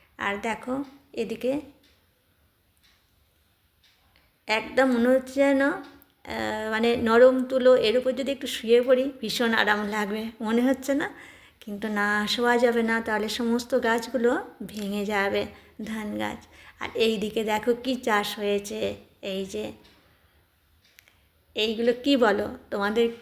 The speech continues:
তোমরা কি বুঝতে পারছো এগুলো কি? এই দেখো, এগুলো হচ্ছে বাঁধাকপি। দেখো কেমন জমিতে বাঁধাকপি চাষ হয়েছে। এইগুলো কি সচরাচর দেখতে পাওয়া যায়? পাওয়া যায় না।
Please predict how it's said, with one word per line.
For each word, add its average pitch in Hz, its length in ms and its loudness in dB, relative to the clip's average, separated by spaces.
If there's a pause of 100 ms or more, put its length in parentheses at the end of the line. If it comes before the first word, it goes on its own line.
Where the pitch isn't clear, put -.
তোমরা 233 260 0
কি 254 60 2
বুঝতে 233 380 -4
পারছো 311 360 -2 (160)
এগুলো 226 300 2 (140)
কি? 233 140 -6 (460)
এই 202 200 -6 (100)
দেখো, - 260 -10 (640)
এগুলো 208 300 -8
হচ্ছে 214 320 -6 (220)
বাঁধাকপি। 214 920 0 (760)
দেখো 196 260 -6
কেমন 214 360 -4
জমিতে 202 480 2 (460)
বাঁধাকপি 247 560 2
চাষ 196 300 -2 (100)
হয়েছে। 208 360 -8 (520)
এইগুলো 226 320 2
কি 254 100 2
সচরাচর 240 640 2 (240)
দেখতে 226 280 -4 (100)
পাওয়া 302 200 0
যায়? 254 240 0 (160)
পাওয়া 202 260 -2
যায় 196 280 -4
না। 196 140 -8